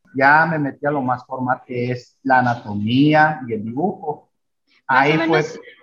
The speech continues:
Speaker 2: más o menos, ¿a qué edad como que empezaste a hablar mejor?
Speaker 1: Como a los siete u ocho años.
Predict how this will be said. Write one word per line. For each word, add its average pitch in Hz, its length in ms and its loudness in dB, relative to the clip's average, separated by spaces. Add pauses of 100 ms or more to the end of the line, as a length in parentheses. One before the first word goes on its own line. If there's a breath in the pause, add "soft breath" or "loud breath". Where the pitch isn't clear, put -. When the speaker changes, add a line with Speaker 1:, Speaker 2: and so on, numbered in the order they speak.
(200 loud breath)
Speaker 2:
más 285 180 2
o 320 40 0
menos, 330 300 4
¿a 330 80 2
qué 262 100 2
edad 269 380 4
como 311 220 4
que 269 80 -2
empezaste 247 440 0
a 262 340 4
hablar 226 240 4
mejor? 247 340 2 (1300)
Speaker 1:
Como 123 240 4
a - 20 4
los 117 220 0
siete 135 320 0
u 120 120 0
ocho 123 220 -4
años. 113 320 0